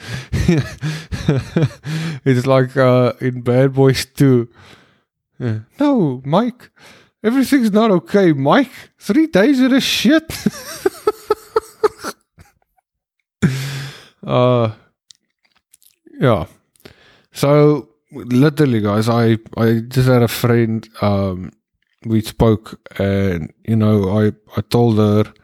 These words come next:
you know, it's okay. Like, sometimes just to fall down. Um, Marika, I love you. You're amazing, my best friend.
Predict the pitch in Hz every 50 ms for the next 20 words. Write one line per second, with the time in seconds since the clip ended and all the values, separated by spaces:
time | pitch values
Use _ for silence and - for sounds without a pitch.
0 | _ _ _ _ _ _ _ _ _ _ _ _ _ _ _ _ _ _ _ _
1 | _ _ _ _ - 117 123 151 165 139 - 151 - - - 175 180 131 95 92
2 | - - - - 190 - - 107 - - 123 123 117 - 123 120 113 110 120 117
3 | 110 - - 120 107 107 107 101 104 - - - - - 110 110 107 107 104 101
4 | 95 95 98 104 110 110 - - - - 95 92 92 90 90 92 95 82 92 104
5 | 104 104 101 98 - - 104 101 107 107 - - - 101 92 95 95 101 98 98
6 | 95 92 92 95 92 92 98 98 98 98 95 - 101 98 98 95 95 90 90 98
7 | 98 - - - 101 98 98 95 95